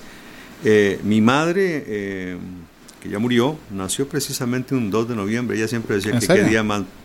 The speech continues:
Speaker 1: más malo para, para nacer. Eh, era la menor de la familia. Y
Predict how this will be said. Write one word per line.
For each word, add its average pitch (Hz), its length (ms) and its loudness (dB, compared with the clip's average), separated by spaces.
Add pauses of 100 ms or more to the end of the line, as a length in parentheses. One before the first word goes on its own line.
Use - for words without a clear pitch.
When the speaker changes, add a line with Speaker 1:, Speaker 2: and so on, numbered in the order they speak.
(300)
Speaker 1:
más 104 140 0
malo 101 320 2
para, 87 240 -8 (160)
para 92 180 -4
nacer. 127 380 -2 (760)
Eh, 98 540 2
era 135 200 4
la 151 200 2
menor 120 440 0
de 104 120 -6
la 87 80 -8
familia. 92 580 -6 (1080)
Y 180 460 2